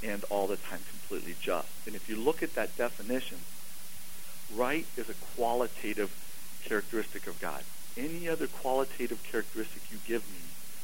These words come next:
will either limit or contradict right. Just is a quantitative characteristic of God.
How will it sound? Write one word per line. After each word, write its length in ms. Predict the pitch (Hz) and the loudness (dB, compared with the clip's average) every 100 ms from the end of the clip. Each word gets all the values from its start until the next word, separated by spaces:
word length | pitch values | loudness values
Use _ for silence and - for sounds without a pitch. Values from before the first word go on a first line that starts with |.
| - | 0
will 160 | 110 107 | 0 0
either 200 | 104 98 | 0 0
limit 400 | 98 110 131 - - | 0 0 0 0 -2
or 80 | |
contradict 580 | 101 - 92 - 95 87 87 | -2 -2 -2 -2 -2 -2 0
right. 240 | 92 67 - - - - - - | 0 0 -2 -2 -2 -2 -2 2
Just 400 | 123 139 - 110 | 4 4 2 -2
is 100 | 98 | -2
a 60 | - - - | -2 -2 -2
quantitative 720 | 147 165 120 - 104 87 85 - - - - - | -2 -2 -2 -2 0 0 0 -2 -2 -2 -2 -2
characteristic 560 | - 98 - - - - | 0 0 0 -2 -2 -2
of 100 | 69 | -2
God. 200 | 80 67 | -2 -2